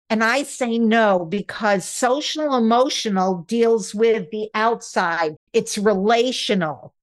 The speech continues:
Spiritual is looking in. And it's recognizing the unity of the globe, the unity of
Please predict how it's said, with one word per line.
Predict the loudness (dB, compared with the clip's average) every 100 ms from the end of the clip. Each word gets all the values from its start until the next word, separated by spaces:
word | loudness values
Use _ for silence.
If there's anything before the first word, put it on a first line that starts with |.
| _
Spiritual | -16 -4 0 2 2 0 -2 2 2 2 -4
is | -8 -6 -2
looking | -2 0 -2 -2 -4 _
in. | -2 0 0 -2 -8 -18 _ _ _ _ _ _ _ _ _ _ _
And | 0 0
it's | 0 -2
recognizing | 0 0 2 0 2 0 0 0 -4 -4 0 0 0 -4 _ _ -2
the | 0
unity | 0 2 2 4 4 4 2 2 0 -4 _ 0
of | 0 0 -8 -12
the | -6 -4
globe, | 0 0 2 2 0 0
the | 0
unity | 2 2 4 4 4 2 2 -2 -2
of | 0 0 -2 -8